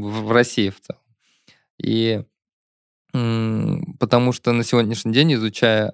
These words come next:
экспертизу, а, и тренды в создании корпоративных университет-, университетов именно в строительной отрасли, все-таки всегда идет отсылка, м, ну, на дру-, в другие страны. То есть это Америка, это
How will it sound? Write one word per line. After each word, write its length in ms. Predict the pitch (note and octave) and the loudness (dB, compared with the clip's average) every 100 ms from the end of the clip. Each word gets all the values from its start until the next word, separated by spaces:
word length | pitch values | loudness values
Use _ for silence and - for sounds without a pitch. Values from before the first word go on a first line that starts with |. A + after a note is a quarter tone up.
| - | -10
экспертизу, 880 | - - A#2+ A2 C#3 C#3 B2 G#2 - - | -10 -2 -2 0 -2 2 0 0 -4 -8
а, 680 | A2+ G#2+ G#2+ G#2+ G#2 G#2 G2+ _ _ _ _ _ | -4 -2 -2 0 -2 -4 -8 _ _ _ _ _
и 300 | - A2 A2 | -4 -2 0
тренды 640 | G#2 - B2 B2 A2 G#2+ G2+ | 0 2 4 4 0 0 0
в 520 | G#2 A2 A2 G#2 G#2 - _ _ _ - | 0 2 2 2 -2 -8 _ _ _ -6
создании 420 | - A2+ B2 G#2+ | 0 2 2 0
корпоративных 500 | A2+ - G#2+ A2 G#2+ | -4 -4 -4 -4 -6
университет-, 300 | - G#2+ G2 - | -4 -4 -4 -8
университетов 640 | A#2+ A2+ A2 - A2 - - | -2 0 0 0 -2 -2 -6
именно 180 | G#2 G#2 | -4 -4
в 40 | |
строительной 460 | - C3 F3 D#3+ A#2+ | 2 2 4 0 0
отрасли, 440 | A2 G#2+ - G#2 | -2 -8 -4 -4
все-таки 460 | G2+ A#2 A2 - A2 | -2 -4 -4 -2 -2
всегда 580 | - A2 A2 C3+ C3 A2 | 0 -4 2 4 4 2
идет 280 | G#2+ A2+ - | 0 -2 0
отсылка, 720 | G#2+ - A#2+ G#2+ - G#2 G2+ - - _ _ | -6 -2 0 0 0 -2 -2 -8 -20 _ _
м, 460 | - G#2+ G#2+ G#2+ G#2+ | -10 -8 -6 -6 -6
ну, 240 | G#2+ G#2 G2+ | -6 -6 -8
на 720 | - A2 G#2+ G#2+ G#2 G#2 - - - | -10 -6 -4 -2 -2 -4 -6 -12 -14
дру-, 320 | - A2+ A2+ | -10 -4 -4
в 80 | A2+ | 0
другие 320 | B2 C#3 C3 | 2 4 2
страны. 380 | A2 G#2+ G2+ G2+ | -2 -4 -6 -8
То 160 | - - | -14 -20
есть 160 | - | -12
это 440 | - - - G#2 A#2 | -12 -8 -6 -4 0
Америка, 520 | E3 G#2+ G#2 G2+ - | 0 0 0 -2 -4
это 600 | G#2+ G#2+ - A2 G#2+ G#2 | -4 -4 -2 -2 0 0